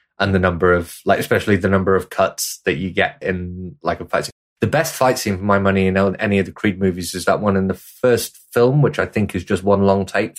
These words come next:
and it's really, really gorgeous. That's, it's not even the climax fight, it's the, the one that happens in the middle.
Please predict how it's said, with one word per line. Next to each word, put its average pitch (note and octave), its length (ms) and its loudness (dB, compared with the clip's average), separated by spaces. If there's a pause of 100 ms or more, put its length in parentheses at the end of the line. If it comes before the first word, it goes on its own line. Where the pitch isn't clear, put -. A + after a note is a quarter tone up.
and F#2+ 120 -8
it's D#2+ 140 -10
really, F#2+ 360 0
really F2 260 0
gorgeous. E2+ 640 -6
That's, F#2+ 300 -2
it's G#2+ 140 -6
not B2+ 120 2
even G#2+ 220 2
the G#2 80 2
climax G2 460 0
fight, F2 300 -2
it's - 200 -8
the, F2+ 240 2
the G2+ 80 -2
one F2+ 180 2
that F2+ 100 -2
happens E2+ 260 -4
in F#2 60 -2
the F#2 60 0
middle. F#2 360 0